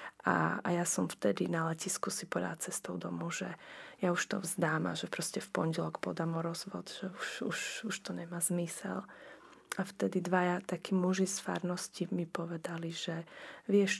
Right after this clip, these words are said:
čo, že nie, že si slúbila, že, že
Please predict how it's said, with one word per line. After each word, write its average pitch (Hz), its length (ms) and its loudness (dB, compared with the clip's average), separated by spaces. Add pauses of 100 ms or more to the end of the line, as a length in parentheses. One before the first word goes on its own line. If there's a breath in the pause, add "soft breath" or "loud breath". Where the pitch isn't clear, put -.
čo, 175 160 0
že 170 320 0
nie, 185 400 2
že 175 160 -4
si - 160 -4
slúbila, 170 720 0
že, 170 320 -4 (640 loud breath)
že 175 720 2